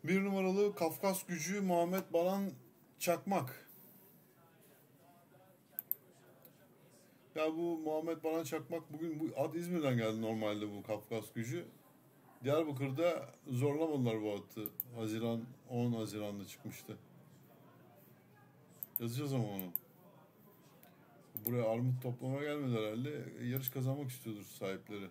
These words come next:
Yani Sharp Ice var. Ee, İsa Akıbuz binmiş her ne hikmetse. Arkadaşlar enteresan. Biz burada en kötü ihtimal Neriman Sultan'ın, e, güzel iş yapacağından eminiz.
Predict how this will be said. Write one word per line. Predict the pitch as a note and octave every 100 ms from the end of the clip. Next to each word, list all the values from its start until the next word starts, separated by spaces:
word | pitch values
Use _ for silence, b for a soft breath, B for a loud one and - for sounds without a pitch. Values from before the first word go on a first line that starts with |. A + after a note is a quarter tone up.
| - - B B B B
Yani | G#3 F3+
Sharp | - G3 F#3
Ice | F3 F3+ - D#3
var. | E3 E3 - -
Ee, | B2+ B2 A2+ G#2+ G#2 G2 F#2 F2+ - - - - - - - - - D3
İsa | B2+ D#3+
Akıbuz | C3+ C3 C3+ B2 A2
binmiş | A2 F#2
her | G#2 G2+
ne | G#2
hikmetse. | F#2+ G#2 F#2+ - C#3 C3+ - - - - - - - - - - G#2
Arkadaşlar | G#2 A#2 G#2+ - A2+ A2+
enteresan. | A2 G#2 A2+ A2 A#2 G2+ - - - B B B B -
Biz | G3+
burada | G3 F#3+ F#3+ F3 - - E3+
en | F#3 F3+ D#3 B2+
kötü | D3+ B2+ C3
ihtimal | C3 E3
Neriman | D#3 D#3 D#3 D3+
Sultan'ın, | C3+ B2+ A#2+ B2 C#3+ D#3 - - -
e, | A#2 A2 G#2 G#2 G2 G2+ A#2+
güzel | B2+ C3
iş | A2+ A#2
yapacağından | F#2+ - G#2+ G#2+ A2+ A2
eminiz. | G#2+ G2+ F2+ -